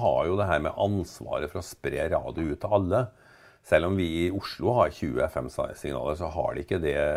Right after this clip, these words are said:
langt inne i landet, ikke sant?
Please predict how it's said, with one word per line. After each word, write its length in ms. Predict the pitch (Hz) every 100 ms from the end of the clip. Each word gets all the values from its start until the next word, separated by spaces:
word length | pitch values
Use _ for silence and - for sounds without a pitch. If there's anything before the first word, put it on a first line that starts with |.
| 76 76 71 71 71 69 71 71 - 78
langt 400 | 76 87 87 -
inne 220 | 87 76
i 60 | 82
landet, 360 | 82 76 104
ikke 120 | 113 -
sant? 220 | 107 -